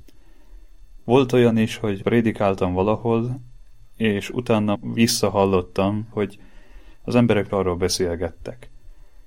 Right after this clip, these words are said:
És akkor elgondolkodtam, hogy örülök neki, de hát ez nem rólam szól, Uram, ez rólad. A focisták gólt rúgnak, és akkor így fölfelé mutatnak az ujjukkal, hogy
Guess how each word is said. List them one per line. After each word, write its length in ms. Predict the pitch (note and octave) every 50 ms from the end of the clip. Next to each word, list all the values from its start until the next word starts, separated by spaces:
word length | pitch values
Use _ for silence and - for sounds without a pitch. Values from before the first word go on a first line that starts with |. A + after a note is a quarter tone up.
| - -
És 80 | -
akkor 280 | - - - A#2+ A2+ A#2 -
elgondolkodtam, 840 | - D3 B2+ A#2 B2+ A#2 A2 B2 A#2+ A#2+ A#2+ A#2 A#2+ - - A2+ A2+
hogy 260 | A2+ A2 G#2+ - - - -
örülök 420 | C#3 D3+ D3 A#2 G2+ G2 F#2+ -
neki, 280 | - G#2 G#2 - - A2
de 140 | G2+ A2+ G#2
hát 240 | G#2 G#2+ G#2 -
ez 120 | G2 G#2 G#2+
nem 180 | - G2 F2+
rólam 340 | F2 F2+ F2 E2+ F2+ F2+ F#2
szól, 220 | F#2 - - G#2 F#2+
Uram, 260 | F#2 F#2 F#2 F2+ F#2
ez 300 | F#2 F2+ F#2 G2 - -
rólad. 500 | G2+ G2 G2 F#2 F2+ F#2 G2 A#2 A#2+ A#2+ - - - - - -
A 100 | - G2
focisták 640 | - - A2+ A2 - G#2 F#2 - - - F#2 F#2
gólt 280 | F#2+ G#2 G#2 G2 F#2+ -
rúgnak, 380 | G2+ G#2+ G#2 G#2 G2+ F#2+ F#2
és 180 | - G2 - -
akkor 240 | G2 - - F#2+ F#2
így 100 | F2+ F2+
fölfelé 460 | - - G2+ F#2+ F#2 - - F#2 F#2
mutatnak 480 | F2+ F#2+ F#2+ - F#2+ F2+ - - F2+ F#2+
az 140 | F2+ F2+
ujjukkal, 480 | G2 F#2+ F#2+ F#2 F#2 - - - G2 G2
hogy 200 | G2 G2 F#2+ -